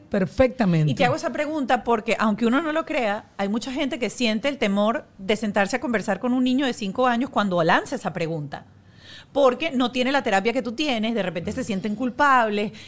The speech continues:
Speaker 2: O sea, a-, cada cabeza está en un mundo que cuando uno dice, pero, claro, la norma es normalízalo.
Speaker 1: Claro.
Speaker 2: Hazlo, ha-, habla lo normal, pero no todo el mundo lo habla normal.
Speaker 1: Yo quisiera siempre, yo quisiera siempre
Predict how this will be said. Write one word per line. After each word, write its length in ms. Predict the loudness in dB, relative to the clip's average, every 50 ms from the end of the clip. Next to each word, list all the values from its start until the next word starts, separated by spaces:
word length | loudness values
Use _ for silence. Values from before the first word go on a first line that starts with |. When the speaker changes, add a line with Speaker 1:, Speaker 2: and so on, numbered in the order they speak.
| -20 -20 -14 -10
Speaker 2:
O 80 | -2 0
sea, 160 | 0 0 0
a-, 160 | -2 -4 -4
cada 260 | 2 4 4 4 4 4
cabeza 340 | 2 2 2 2 0 -2
está 180 | -4 -4 -4 -4
en 80 | -2 -2
un 180 | -2 0 0
mundo 340 | 0 -2 -2 -4 -6 -6 -6
que 120 | -6 -6
cuando 260 | -6 -6 -4 -4 -4 -4
uno 140 | -4 -4
dice, 240 | -6 -6 -8 -10 -10
pero, 300 | -8 -6 -6 -6 -6 -10 -16 _ -20 -20 _ _ _ _ -2
claro, 340 | 2 4 4 4 4 0 -4 -8 _ _ -6
la 240 | -2 2 2 2 4
norma 640 | 6 6 6 6 6 4 2 0 0 0 0 -2 -2
es 160 | -4 -2 0
normalízalo. 800 | 0 0 0 0 -2 -4 -4 -6 -6 -4 -6 -6 -6 -6 -8 -12 -16 -20 -20 -20 _ -20 -20 -4
Speaker 1:
Claro. 240 | 0 2 4 6 6
Speaker 2:
Hazlo, 200 | 4 4 2 2
ha-, 160 | 0 -2 0 2
habla 240 | 2 4 4 4 4
lo 140 | 4 2
normal, 340 | 2 0 0 0 0 -2 -2
pero 160 | -2 -2 0
no 240 | 0 2 2 0 0
todo 140 | 2 2 2
el 80 | 2 2
mundo 260 | 0 0 -2 -2 0
lo 100 | 2 2
habla 220 | 2 0 0 -4
normal. 460 | -6 -6 -6 -4 -4 -4 -4 -4 -4 0
Speaker 1:
Yo 220 | 4 4 4 6
quisiera 420 | 4 2 2 2 2 4 4 2 2
siempre, 680 | 2 4 4 6 6 6 6 8 8 8 6 6 2 -8 -10 -2 0
yo 140 | 2 2 2
quisiera 320 | 2 2 2 2 2 2
siempre 480 | 2 2 2 4 2 2 2 0 -4